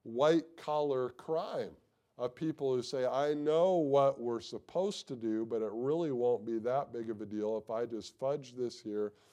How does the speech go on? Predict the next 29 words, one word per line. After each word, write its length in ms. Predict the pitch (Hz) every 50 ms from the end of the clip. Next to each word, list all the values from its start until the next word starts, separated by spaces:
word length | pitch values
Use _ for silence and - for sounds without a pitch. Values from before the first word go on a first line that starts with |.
| _ _ -
or 140 | 110 107 107
do 240 | 101 123 135 143
this 260 | 139 143 139 127 - -
there 280 | 120 113 107 107 107
or 60 | 104
take 280 | 104 - 135 131 - -
advantage 460 | 123 110 123 123 131 135 131 117 -
of 100 | 120 113
this 200 | 120 123 117 -
opportunity 640 | 123 113 110 - 113 104 - - 123 120 110 110 107
over 280 | 107 107 101 101 101 95 - -
here," 400 | 90 92 139 110 104 104 104 - _ _ _ _ _ _ _ _ _ _ _ 104
and 200 | 104 104 104 -
through 240 | - 131 143 139
that, 360 | 123 117 104 101 101 104 - - _ _ _ _ _ _ _ _ 101
they 360 | 110 110 110 107 107 104 104 - -
make 320 | - 107 107 107 101 - 110
a 60 | 101
mess 360 | 107 110 113 120 123 - -
of 80 | 104 85
their 160 | 104 98 98
lives. 360 | 101 107 117 123 110 101 -
Sometimes 580 | - 147 143 151 139 - 135 131 123 120 - 131
activity 560 | 117 117 117 - - 135 127 127 123 120 113
like 320 | 110 110 117 117 113 -
that 260 | - 113 110 113 127 135
or 260 | 117 117 110 107 107
of 140 | 104 95 104
a, 100 | 101